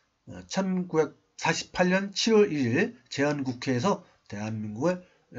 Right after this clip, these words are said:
국호를 제정했습니다. 제적위원 백팔십팔 명 중에서 찬성 백육십삼 명, 반대 삼 명, 이렇게 나라에서 나-, 대한민국 국호를 정했던 거죠. 네. 대한민국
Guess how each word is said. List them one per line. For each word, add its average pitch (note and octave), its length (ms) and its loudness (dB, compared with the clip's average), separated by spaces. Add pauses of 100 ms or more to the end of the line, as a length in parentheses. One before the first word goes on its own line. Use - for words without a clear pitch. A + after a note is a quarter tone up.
국호를 C3+ 500 -2
제정했습니다. A#2 640 -4 (260)
제적위원 C#3+ 840 0
백팔십팔 F3+ 760 -2
명 E3+ 180 0
중에서 D#3+ 400 0 (140)
찬성 G3 520 -2 (180)
백육십삼 C3+ 880 -6
명, G2 160 -2 (260)
반대 C3 480 -4 (160)
삼 D3+ 220 -6
명, - 160 -4 (200)
이렇게 C#3 400 0 (200)
나라에서 G#2+ 1000 -8
나-, A#2 260 -6
대한민국 C3 540 -2
국호를 B2+ 540 -6
정했던 A#2+ 340 -4
거죠. D3+ 400 0
네. C#3 300 -4 (580)
대한민국 E3 560 2